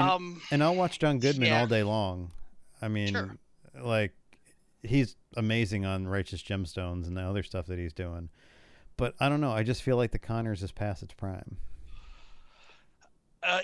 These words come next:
Speaker 1: it's trying to keep up with the times, and it's struggling really hard. And it's more depressing than funny.
Speaker 2: <laughs>
Speaker 1: 'Cause, like, you know, the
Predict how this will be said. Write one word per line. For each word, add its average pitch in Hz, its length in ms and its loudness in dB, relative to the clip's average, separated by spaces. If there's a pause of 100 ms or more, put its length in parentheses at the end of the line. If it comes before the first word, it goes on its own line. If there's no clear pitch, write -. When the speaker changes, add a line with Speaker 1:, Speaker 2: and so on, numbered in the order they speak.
Speaker 1:
it's 185 300 -2
trying 185 680 2
to 190 160 -4 (140)
keep - 300 -8
up 180 180 -2
with 190 100 -10
the - 80 -12
times, 190 840 -2
and 143 160 -2
it's 143 160 -6
struggling 139 1000 -4
really 117 240 -10
hard. 110 460 -8
And 139 100 2
it's 156 220 2
more 175 240 -2
depressing 156 680 -4
than 131 140 -8
funny. 143 480 -6 (500)
Speaker 2:
<laughs> - 1300 -4
Speaker 1:
'Cause, 151 520 2
like, 147 220 2 (240)
you 170 140 -6
know, 139 200 -6 (260)
the 151 160 -2